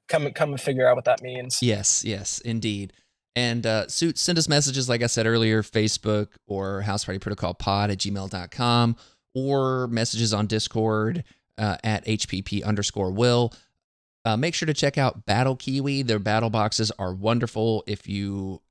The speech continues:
Speaker 2: haven't ordered anything from them before, you can use code Party Kiwi for ten percent off your first order with them.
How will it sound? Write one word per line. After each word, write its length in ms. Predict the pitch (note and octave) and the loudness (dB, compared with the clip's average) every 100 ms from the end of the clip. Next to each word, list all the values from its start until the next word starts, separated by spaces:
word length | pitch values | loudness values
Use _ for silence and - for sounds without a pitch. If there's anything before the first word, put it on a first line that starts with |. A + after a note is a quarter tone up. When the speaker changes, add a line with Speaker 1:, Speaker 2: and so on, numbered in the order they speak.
| _ _ _ | _ _ _
Speaker 2:
haven't 300 | - A#2 A#2+ | 0 2 2
ordered 300 | - A#2+ A#2 | 0 0 2
anything 260 | A#2 A#2 A#2 | 4 4 2
from 180 | A#2 A2+ | 2 2
them 140 | A#2 | 2
before, 540 | G2+ - C3 C3 C3 - _ _ _ | 0 0 2 2 2 -2 _ _ _
you 140 | G#2+ | -8
can 180 | G#2 A2 | -4 -2
use 220 | A2 G#2+ | -2 -2
code 500 | - G#2 G#2 G#2 F#2+ - - | 0 0 0 -2 -6 -12 -4
Party 340 | B2+ B2+ A#2+ | 0 2 0
Kiwi 460 | - B2+ B2+ B2+ C3 | 0 0 2 2 0
for 180 | - | -4
ten 240 | F#2+ A#2 A2+ | -2 2 2
percent 340 | A2+ - A2 | 2 2 2
off 220 | G#2+ A#2+ | 0 -2
your 120 | - G2 | -4 -8
first 460 | - G#2 A2 - - | -4 -2 0 -2 -4
order 260 | G#2+ A#2 | -2 0
with 200 | A#2 B2 | -2 -2
them. 360 | A#2+ B2 B2 | 0 2 2